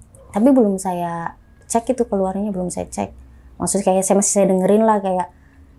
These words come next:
ya, ah, biarin lah gitu, namanya juga anak kecil. Cuma saya agak mikir, "Siapa yang bawa anak kecil? Apakah mungkin saudaranya lagi kesini main atau apa?" Saya pikirannya kayak gitu. Udah kayak gitu,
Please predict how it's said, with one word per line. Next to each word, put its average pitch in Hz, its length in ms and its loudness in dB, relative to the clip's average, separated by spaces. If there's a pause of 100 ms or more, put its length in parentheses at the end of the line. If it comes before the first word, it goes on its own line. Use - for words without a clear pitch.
ya, 170 380 -2 (800)
ah, 165 200 -6 (120)
biarin 170 320 0
lah 170 180 0
gitu, - 140 -4
namanya 165 240 -2
juga 170 160 -2
anak 165 160 -6
kecil. 170 320 -2 (100)
Cuma 175 220 0
saya 214 240 2
agak 175 160 2
mikir, 196 320 0 (160)
"Siapa - 320 -8
yang 190 160 0
bawa 165 240 -4
anak 160 80 -8
kecil? 180 320 -2
Apakah 180 320 2
mungkin 185 240 2
saudaranya 175 480 2
lagi 175 400 0 (560)
kesini 220 320 4
main 262 400 6
atau 233 240 0
apa?" 233 340 -2
Saya 170 220 -10
pikirannya 160 320 -10
kayak 156 240 -10
gitu. 165 240 -14 (960)
Udah 165 120 -8
kayak 160 200 -2
gitu, 277 480 0